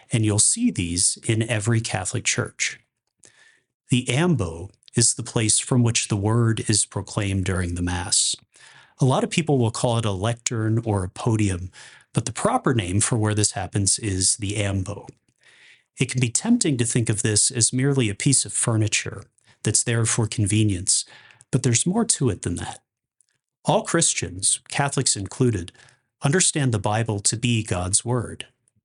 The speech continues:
Think about that for a second. To call sacred scripture God's Word means, in some sense, that it comes from God and belongs to God. I'm sure we'll have an episode of Forming Our Faith about the Catholic understanding of the Bible,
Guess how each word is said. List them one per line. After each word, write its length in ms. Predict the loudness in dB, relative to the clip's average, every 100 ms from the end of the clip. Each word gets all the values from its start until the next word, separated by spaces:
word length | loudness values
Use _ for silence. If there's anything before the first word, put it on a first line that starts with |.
| _ _ -8
Think 220 | 0 2
about 280 | 2 -2 -4
that 260 | -6 -6 -6
for 160 | -4
a 40 | -2
second. 560 | -2 -4 -10 -12 -14 _ -20 _ _ _ _ _ _ -6
To 100 | -4
call 260 | 0 2
sacred 420 | 2 0 0 2 2
scripture 440 | 2 2 2 0
God's 540 | 0 -2 0 2 0
Word 440 | 0 0 2 0 0
means, 680 | 4 4 4 2 0 0 2
in 140 | 2
some 300 | 2 2 2
sense, 520 | 0 0 -2 0 0 -2 -10 _ _
that 120 | -2 -2
it 140 | -2
comes 380 | 0 4 4 2
from 280 | 0 0 0
God 420 | -4 -8 -12 -16 _ -4
and 160 | 0 2
belongs 520 | 2 2 2 4 2
to 100 | 0
God. 400 | -6 -6 -10 -12 -20 _ _ _ _ _ _ _ -2
I'm 100 | 0
sure 220 | 2 2
we'll 160 | 4 2
have 180 | 0
an 80 | 0
episode 380 | 0 0 0 0
of 80 | -2
Forming 400 | 2 2 2 2
Our 120 | 0
Faith 400 | 0 2 0 0
about 340 | 0 -2 -4
the 60 | -6
Catholic 460 | -2 -2 0 0 0
understanding 640 | 0 0 0 -2 -4 -4
of 140 | -4 -6
the 80 |
Bible, 500 | -4 -2 -2 -2 -10